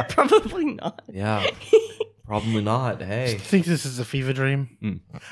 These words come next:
Speaker 3: Uh, that's, uh, condensed sugar, by the way.
Speaker 2: Nice. It's I, like, <laughs> I whiff it again.
Speaker 4: Mm.
Speaker 3: It'll
Speaker 2: That's
Speaker 3: just
Speaker 2: pretty good.
Speaker 3: ease, ease the edge of this stressful situation till we
Speaker 4: He's,
Speaker 3: get there.
Speaker 4: he's squinty. He goes, "So, someone get these drug-addled teens to a cage." <laughs>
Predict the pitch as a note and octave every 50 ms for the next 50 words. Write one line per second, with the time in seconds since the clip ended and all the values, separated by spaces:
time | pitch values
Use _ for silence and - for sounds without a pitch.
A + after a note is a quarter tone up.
0 | - F3+ F#3+ G3+ G3 B3 B3 A#3+ - - A#3+ G3 - - F#3 F#3 E3+ F3 E3 D#3+
1 | - - E3+ D3+ C3+ B2 B2 A2+ A2+ A2+ A2+ A2+ A2 A2 G#2+ - _ _ _ _
2 | _ _ _ _ _ _ _ _ - - - - _ _ _ _ _ _ _ G#2
3 | G#2 A#2+ C#3+ C#3+ - - - - - F#2+ - - - - - - _ _ F#2+ G#2+
4 | G2+ F#2+ F#2+ G#2 G#2+ B2+ A#2+ A2+ A2+ - - C#3+ B2+ A2+ - - G2 A2 G#2 G2
5 | F#2 A2 A2 A2+ C3 A#2 A#2 - G#2 G#2+ A2+ B2 C#3+ D3 E3 - - - - -
6 | - - G#2 F2+ E2 - - _ _ - G3+ A3+ G#3+ G3 E3 B3 A#3 - - F#3+
7 | F#3 F#2 F#3+ - A3+ A#3 A3+ G#3 G3 C#3+ - _ _ _ _ _ - A#3+ A3+ G#3
8 | F#3+ F#3 G3 F3+ F3 E3 D#3 D#3+ C#3+ - D3+ - - - E3+ D3 - - D3 -
9 | E3 - - D#3 D3 C#3+ - - D3 C3 - - D3 D3 A#2+ D3 C#3+ C#3 C#3 C3
10 | C#3 - - C3+ C3 - - - C3+ B2+ G#2+ - A#2 G2+ G2 G2+ G2+ A2 G#2+ -
11 | - E3 A#2 A2 - - E3+ F3 E3+ D#3 C#3+ B2 A2+ A#2+ - B2+ A#2+ A2 - -
12 | - B2 B2 A2 G#2+ G#2+ G#2+ G#2+ G2 F#2+ - - A#2+ G#2+ G2 F2+ - F#2+ F#2+ F#2+
13 | - - G#2 F#2+ - - G#2 A2+ A2+ - -